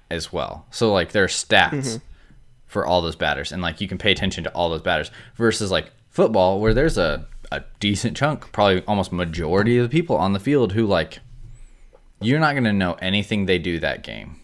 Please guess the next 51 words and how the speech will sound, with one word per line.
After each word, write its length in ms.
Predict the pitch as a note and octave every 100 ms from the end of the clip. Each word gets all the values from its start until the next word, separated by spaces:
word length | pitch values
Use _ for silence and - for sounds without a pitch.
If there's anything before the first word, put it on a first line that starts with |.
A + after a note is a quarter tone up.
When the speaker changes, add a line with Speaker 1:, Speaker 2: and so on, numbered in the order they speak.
| - -
Speaker 1:
Like, 120 | F2+
there's 200 | A2+ B2+
no 160 | B2+
Speaker 2:
Mm-hmm. 80 | C3+
Speaker 1:
stat 580 | B2+ - - F2 G#2+ -
for 120 | -
you 180 | E2 F#2+
to 40 | G2+
keep. 160 | A#2+ - -
There 160 | B2 C#3
are 40 |
stats 520 | A#2+ - G#2+ A#2 -
that 260 | G2+ F2+ - - - - -
the 240 | F2+ F#2
team 420 | - - A2+ A2
is 220 | D#2 E2 -
keeping. 480 | - D#2+ D#2+ D#2+
Okay, 340 | - - C#2+ D2+
like, 240 | D2+ - - -
they 120 | - -
had 160 | D#2
three 180 | - F2
missed 240 | F2 E2+ -
blocks, 460 | E2+ - - -
okay? 540 | C#2+ - E2 F2 F#2 F2+
Like, 220 | D#2 - - -
Speaker 2:
Mm-hmm. 220 | D#3 C#3+
Speaker 1:
they 120 | F2+
had 380 | E2+ E2+ E2 E2
four 340 | - A2 G2+ F#2
really 240 | F#2+ G2
great 280 | F#2+ A2 F#2
blocks 340 | E2+ A#1+ -
or 140 | D#2+ C#2+ -
whatever. 560 | E2+ G2+ F#2+ G2+ D2 C2
But, 100 | G#2+
like, 200 | F#2+ - _ _ - - -
the 120 | G2+
<laughs> 40 |
average 400 | - G2+ G#2+ A2
person 260 | - A#2 B2
is 100 | G2
not 300 | A#2+ A2 F#2
keeping 320 | B2 A#2 G#2
those 180 | F2+ D#2+
stats 760 | - F2 D#2 A1+ - - - -
to, 100 | A#2
like, 200 | E2+ D#2+
pay 240 | - A2
Speaker 2:
Right. 300 | F#2+ F2+ D#2+
Speaker 1:
that, 100 | -